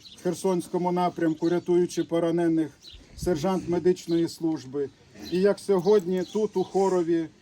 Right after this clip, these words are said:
ми всією громадою, всією родиною проводимо в останню путь вашу найдорожчу дитину, яка залишиться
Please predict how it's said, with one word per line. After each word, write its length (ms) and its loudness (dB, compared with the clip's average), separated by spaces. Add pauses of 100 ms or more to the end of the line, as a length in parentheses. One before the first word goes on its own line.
(160)
ми 100 4
всією 440 2
громадою, 680 2
всією 380 4
родиною 760 0
проводимо 580 0
в 40 -2
останню 500 -2
путь 280 0 (400)
вашу 340 0
найдорожчу 760 0
дитину, 680 0 (800)
яка 520 0
залишиться 840 -2